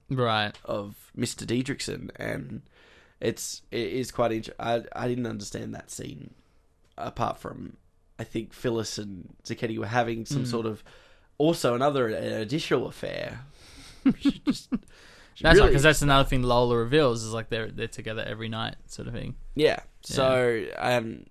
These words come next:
Speaker 2: that was sort of probably the reason that that was happening, but it,
Speaker 1: Mm.
Speaker 2: but it is one of those things that it's, and obviously 'cause Phyllis is basically just leading all these men on so she can eventually become this matriarchal figure with, with a fortune
Speaker 1: Yeah.
Speaker 2: behind her is,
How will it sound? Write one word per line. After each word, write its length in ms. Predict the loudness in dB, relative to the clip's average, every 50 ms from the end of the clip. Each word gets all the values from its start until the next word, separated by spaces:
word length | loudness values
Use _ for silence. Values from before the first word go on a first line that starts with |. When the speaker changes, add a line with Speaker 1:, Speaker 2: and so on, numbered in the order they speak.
| -20 -20 -20 -8 -2
Speaker 2:
that 220 | 0 0 0 0 -4
was 140 | -6 -8
sort 220 | -4 -4 -2 -2 -4
of 160 | -6 -8 -6
probably 240 | -6 -6 -4 -6 -8
the 100 | -8 -8
reason 540 | -8 -6 -8 -6 -8 -8 -8 -8 -8 -10 -12 -16 -20 -20 -20 -20 -20 -20 -20 -14 -8
that 120 | -6 -2 0
that 160 | 0 0 0
was 140 | -4 -6 -2
happening, 400 | 0 0 0 0 -4 -6 -6 -4
but 120 | -4 -4
it, 220 | -6 -6 -6 -4 -2
Speaker 1:
Mm. 180 | -2 0 0
Speaker 2:
but 120 | 0 0 0
it 60 | -2
is 100 | -2 2
one 160 | 2 2 2
of 60 | 4 2
those 240 | 0 0 -2 -4
things 420 | -2 -2 0 0 0 -2 -6 -6 -2
that 140 | -2 -2 -2
it's, 340 | -2 -6 -8 -8 -8 -8 -6 -6
and 120 | -4 -4
obviously 320 | -4 -4 -4 -4 -4 -4
'cause 200 | -4 -4 -6 -6
Phyllis 320 | -2 -2 0 0 0 -2 -4
is 80 | -2
basically 480 | 0 0 0 0 -2 -6 -10 -10 -10 -10
just 340 | -10 -12 -14 -14 -14 -8 -4
leading 320 | -2 0 0 0 -2 -4
all 140 | -4 -4 -4
these 180 | -4 -6 -8 -6
men 240 | -6 -4 -4 -4
on 240 | -6 -8 -8 -10 -10
so 180 | -10 -8 -8 -8
she 220 | -6 -6 -8 -8
can 140 | -8 -8 -10
eventually 420 | -8 -6 -6 -6 -8 -8 -10 -10
become 300 | -10 -10 -8 -8 -8 -8
this 180 | -8 -10 -10 -12 -16 -20 -20 -20 -20 -20 -20 _
matriarchal 760 | -4 0 2 2 2 2 0 -2 -2 0 0 -2 -4 -6 -10 -10
figure 340 | -6 -4 -4 -4 -4 -6
with, 300 | -6 -6 -10 -12 -14 -20 -20 -18 -12
with 160 | -12 -10 -10 -10
a 20 |
fortune 640 | -8 -2 -2 -2 -2 -2 -6 -10 -10 -10 -12 -16 -18 -16 -8 -6
Speaker 1:
Yeah. 260 | -4 -4 -2 -2 -4
Speaker 2:
behind 260 | -4 -6 -6 -10 -10 -8
her 200 | -8 -8 -8 -10
is, 160 | -12 -12